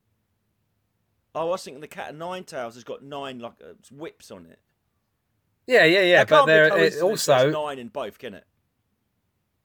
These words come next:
Speaker 2: Uh, what I'm saying is, it can, the wording makes
Speaker 1: No,
Speaker 2: it
Speaker 1: it's
Speaker 2: sound like it could be
Speaker 1: no,
Speaker 2: nine.
Speaker 1: no. A nine li-, no, it's not a cat of nine tails, T A L E S, is it?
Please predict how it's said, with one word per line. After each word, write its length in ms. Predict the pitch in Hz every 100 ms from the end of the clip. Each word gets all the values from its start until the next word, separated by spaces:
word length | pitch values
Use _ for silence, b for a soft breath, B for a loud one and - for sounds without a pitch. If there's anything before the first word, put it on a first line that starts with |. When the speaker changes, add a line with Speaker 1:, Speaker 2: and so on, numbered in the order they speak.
| _ _ _ _ _ _ _ _ _ _ -
Speaker 2:
Uh, 140 | 151
what 160 | 160 196
I'm 80 | 170
saying 240 | 180 170
is, 180 | 135 123
it 320 | 156 156 139
can, 320 | - 160 143 -
the 140 | - 143
wording 840 | 135 165 175 139 117 98 95 120 - _ _ _ _ _ _ _ _ _ _ _ _ -
makes 160 | 160
Speaker 1:
No, 60 | 175
Speaker 2:
it 20 |
Speaker 1:
it's 80 | 165
Speaker 2:
sound 180 | 156 156
like 80 | 131
it 40 |
could 100 | -
be 120 | 139 139
Speaker 1:
no, 60 | 139 135
Speaker 2:
nine. 300 | 135 120 95 _ _
Speaker 1:
no. 680 | 165 160 147 135 120 101 82 _ _ _ _ _ _ _ _
A 100 | -
nine 400 | 185 220 220 214 208
li-, 360 | 190 - 160 _ _ _
no, 200 | 208 202
it's 100 | 196
not 180 | 262 202
a 40 | -
cat 200 | - -
of 60 |
nine 300 | 170 180 170 147
tails, 460 | - 170 147 131 104
T 240 | - 147
A 160 | 139 143
L 140 | 139
E 140 | 135 143
S, 180 | 104 170
is 140 | 151
it? 200 | 95 -